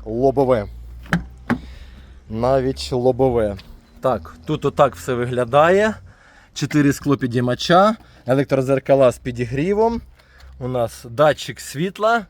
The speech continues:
круїз, мультикермо, воно шкіряне кермо. Ось значок у нас Airline.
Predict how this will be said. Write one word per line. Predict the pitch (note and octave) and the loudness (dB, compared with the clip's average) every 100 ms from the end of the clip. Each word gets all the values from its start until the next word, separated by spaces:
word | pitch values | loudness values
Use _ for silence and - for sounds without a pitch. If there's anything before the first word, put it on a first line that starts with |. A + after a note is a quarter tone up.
| _ | _
круїз, | - C#3+ B2+ C3 G3 A3 - - _ - _ | -2 0 0 0 -2 -2 -8 -18 _ -20 _
мультикермо, | C#3 D#3+ C#3+ C#3+ - C3+ B2+ D3+ F#3+ B3+ B3+ - _ - | 2 2 2 -2 0 2 4 6 6 6 2 -6 _ -10
воно | A#2 D3 D#3 | 2 4 4
шкіряне | C3 - C#3+ B2+ B2 E3+ | 2 0 0 0 2 2
кермо. | G3 A3+ A3+ A#3+ B3 - | 4 2 2 2 0 -4
Ось | - B2+ G#2+ | -6 -4 -2
значок | C3+ - C#3+ C3 | -4 0 -2 -2
у | |
нас | A#2+ A2 - C#3 | -4 -6 -6 -6
Airline. | A#2+ A#2 D3 G#3+ | -2 2 2 2